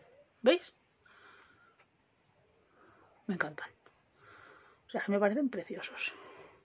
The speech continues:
Estos de, porque yo, las plumas, las hojas, este tipo de pendientes que caen, a mí, de verdad,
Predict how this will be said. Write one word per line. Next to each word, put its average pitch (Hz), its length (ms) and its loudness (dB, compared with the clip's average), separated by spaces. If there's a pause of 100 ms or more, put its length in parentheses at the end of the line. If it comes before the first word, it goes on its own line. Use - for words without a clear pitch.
(760)
Estos 427 720 4 (460)
de, 175 580 -4 (320)
porque 170 300 2
yo, 190 220 8 (680)
las 214 200 8
plumas, 214 440 8
las 196 220 12
hojas, 202 260 8
este 202 220 0
tipo 196 240 8
de 185 80 4
pendientes 190 320 4
que 180 160 0
caen, 254 360 6 (120)
a 196 140 4
mí, 226 360 4
de 190 100 2
verdad, 185 440 6